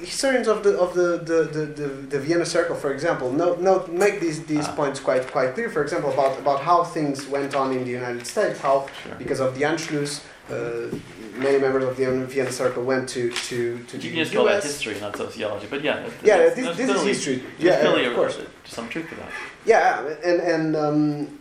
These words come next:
Speaker 1: and how the, the whole political <coughs> side of, of the Vienna Circle was completely, uh, washed up, and then with the, with the Cold War in the United States, also, like,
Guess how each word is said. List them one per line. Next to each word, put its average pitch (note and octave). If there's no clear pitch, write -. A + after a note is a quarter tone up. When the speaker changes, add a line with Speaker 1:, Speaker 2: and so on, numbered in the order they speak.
Speaker 1:
and D#3+
how E3+
the, E3+
the E3
whole F#3+
political F#3
<coughs> -
side D#3+
of, -
of C#3
the C#3+
Vienna D3
Circle D3+
was C#3
completely, D#3
uh, A2+
washed E3+
up, B3
and D3+
then C#3+
with C3+
the, C#3
with C3+
the C3+
Cold F3+
War E3+
in D#3+
the D#3
United D3+
States, D3+
also, C#3
like, C3